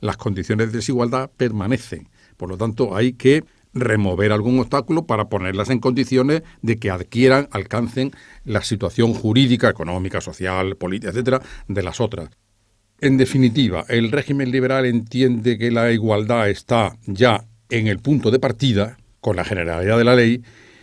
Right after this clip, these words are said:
y el movimiento socialista entendía que la igualdad es una conquista. Hay algo que conquistar, porque no se tiene en el punto de partida,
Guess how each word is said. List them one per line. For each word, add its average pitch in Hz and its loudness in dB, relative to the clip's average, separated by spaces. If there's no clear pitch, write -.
y 165 -2
el 135 2
movimiento 131 2
socialista 143 -2
entendía 135 0
que 131 -2
la 113 0
igualdad 113 0
es 127 2
una 151 4
conquista. 113 -4
Hay 123 4
algo 131 2
que 117 -2
conquistar, 101 -4
porque 101 -6
no 104 -2
se 113 -2
tiene 104 2
en 92 -2
el 90 -6
punto 87 -6
de 87 -6
partida, 76 -10